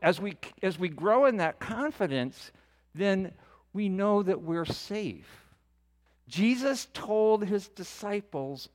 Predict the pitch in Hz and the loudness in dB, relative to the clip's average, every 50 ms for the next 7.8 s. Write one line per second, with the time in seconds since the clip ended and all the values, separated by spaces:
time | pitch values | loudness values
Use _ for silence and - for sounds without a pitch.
0 | _ _ _ - 151 156 160 - - - 220 226 196 190 135 139 143 139 139 131 | _ _ _ -8 -6 -6 -6 -8 -10 -10 -10 -6 -6 -6 -6 -6 -8 -8 -8 -8
1 | 120 165 165 190 214 214 - - 190 185 - - - 185 165 170 175 165 160 - | -4 -2 0 0 0 -2 -2 -4 -4 -6 -6 -6 -8 -8 -4 -2 -2 -2 -2 -4
2 | - 156 - - - - 220 226 214 170 131 120 123 127 - _ - - - - | -10 -16 -14 -12 -8 -4 -2 -2 -2 0 0 0 0 -2 -6 _ -20 -20 -20 -20
3 | - - 175 175 180 208 226 233 247 240 233 202 185 170 165 220 240 254 254 240 | -10 -4 -4 -2 2 2 2 2 2 0 0 -2 -4 -4 -2 0 0 2 2 2
4 | 226 185 - - 262 240 240 247 214 185 170 180 156 147 143 160 156 - - 190 | 0 -2 -4 -6 -4 -2 -2 -2 -4 -4 -4 -2 -2 0 -2 -4 -4 -2 -2 0
5 | 208 214 214 208 190 170 185 196 196 185 - - 196 - 185 180 - - - - | 0 2 0 0 0 0 -2 -4 -4 -4 -6 -8 -10 -6 -6 -6 -6 -6 -10 -8
6 | - 208 202 196 208 208 202 202 190 180 - - - - _ _ - 214 214 175 | -4 -2 -2 0 0 0 -2 -4 -6 -8 -10 -12 -14 -14 _ _ -4 -4 -4 -2
7 | 180 185 170 175 185 185 196 - - - - 117 113 110 120 127 | -2 -4 -2 0 0 0 -2 -4 -8 -8 -8 -6 -4 -4 -6 -8